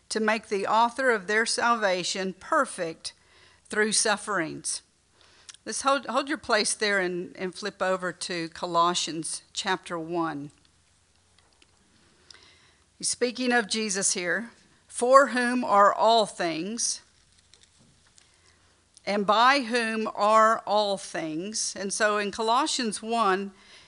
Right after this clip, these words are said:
in verse fifteen, it says, "He, Jesus, is the image of the invisible God, the firstborn," which means not that he was born, it means the preeminent one. The preeminent one over all creation.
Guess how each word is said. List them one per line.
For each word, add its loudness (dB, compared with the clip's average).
in -6
verse 2
fifteen, 0
it -4
says, 0
"He, -2
Jesus, -2
is -4
the -4
image -2
of 2
the 0
invisible 0
God, 6
the -2
firstborn," 0
which -2
means -2
not 0
that -4
he -8
was -4
born, 0
it -4
means -2
the -8
preeminent -2
one. -6
The -8
preeminent 0
one 2
over 2
all 4
creation. -4